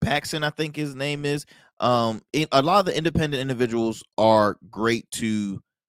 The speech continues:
tune in to, great to read up on, great to see what they, what's their take on it. Um, you could, new, there's nothing wrong with news outlets.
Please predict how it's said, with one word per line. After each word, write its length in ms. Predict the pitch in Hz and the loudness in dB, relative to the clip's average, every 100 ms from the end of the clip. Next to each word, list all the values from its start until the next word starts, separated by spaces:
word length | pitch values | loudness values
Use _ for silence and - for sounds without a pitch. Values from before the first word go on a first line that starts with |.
| _ _ | _ _
tune 320 | - 131 110 | -6 -4 -4
in 240 | 101 95 - | -6 -8 -8
to, 180 | 92 | -8
great 300 | 90 107 113 | -4 -2 -2
to 80 | - | -4
read 180 | 101 104 | -6 -4
up 160 | 104 - | -4 -4
on, 220 | 101 98 | -4 -4
great 240 | 104 104 | -4 -4
to 100 | - | -6
see 220 | 95 110 | -10 -8
what 240 | 98 101 - | -4 -4 -2
they, 240 | 101 101 | -4 -4
what's 200 | 95 107 | -4 -4
their 120 | - 98 | -2 -4
take 320 | 113 98 - | -2 -4 -4
on 220 | 101 98 | -4 -4
it. 120 | 95 - _ _ _ - | -6 -12 _ _ _ -2
Um, 560 | 101 98 98 95 92 _ _ _ _ _ _ _ | 0 0 0 -2 -8 _ _ _ _ _ _ _
you 120 | 247 | -4
could, 220 | 453 392 - | 0 0 0
new, 400 | 160 147 202 330 | -6 -2 0 0
there's 220 | - 247 | 0 2
nothing 240 | 277 277 | 2 2
wrong 200 | 214 220 | 4 6
with 140 | 220 190 | 6 6
news 240 | 196 202 | 4 2
outlets. 380 | 196 196 202 196 | 4 4 4 0